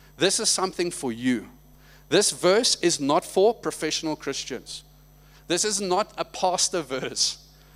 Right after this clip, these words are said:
This is every single person that believes that Jesus is Lord and King.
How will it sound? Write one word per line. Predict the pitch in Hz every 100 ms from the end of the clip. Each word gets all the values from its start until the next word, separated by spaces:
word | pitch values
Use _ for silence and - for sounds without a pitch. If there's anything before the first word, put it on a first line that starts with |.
| - 120
This | 127 202 -
is | 180 - 175
every | 208 202 220
single | - 220 185
person | - 190 190 - 131 110 - -
that | 151
believes | 160 143 175 160
that | 160 143
Jesus | 143 170 165 165
is | 156 143
Lord | 143 151
and | 143 123
King. | - 156 107